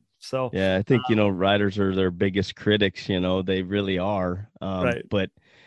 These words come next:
Speaker 2: if, uh, if this creates a fan base where they can kind of know that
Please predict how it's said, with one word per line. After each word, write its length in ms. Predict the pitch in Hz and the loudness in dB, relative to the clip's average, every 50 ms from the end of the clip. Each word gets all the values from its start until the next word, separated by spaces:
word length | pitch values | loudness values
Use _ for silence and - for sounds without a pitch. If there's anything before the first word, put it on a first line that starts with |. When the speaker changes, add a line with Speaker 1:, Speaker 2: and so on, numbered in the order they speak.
| _ _ _ _ _ | _ _ _ _ _
Speaker 2:
if, 380 | 113 113 104 95 - - - | 4 4 4 4 -2 -14 -10
uh, 420 | 98 107 107 107 107 101 95 95 92 - | -8 -8 -2 2 2 4 4 2 2 0
if 160 | 110 104 - | -2 -2 0
this 240 | - 123 117 - - | 2 0 0 0 -2
creates 360 | - - 110 107 110 104 - | -2 2 4 4 4 2 0
a 60 | 95 | -4
fan 340 | - - 101 98 110 120 120 | -4 -2 -2 0 2 2 2
base 300 | 101 95 95 98 - - | 2 0 -2 -4 -4 -2
where 120 | 101 98 | -2 0
they 160 | 95 95 98 | 0 0 -2
can 180 | 95 - 101 95 | -2 -2 -6 -6
kind 240 | - 107 101 104 101 | -4 -4 -4 -2 -2
of 220 | 95 90 90 - _ _ _ _ _ _ _ - _ | -2 -2 -4 -8 _ _ _ _ _ _ _ -10 _
know 320 | - 117 117 120 127 131 131 | 4 8 10 10 12 10 10
that 200 | 127 123 113 | 10 8 6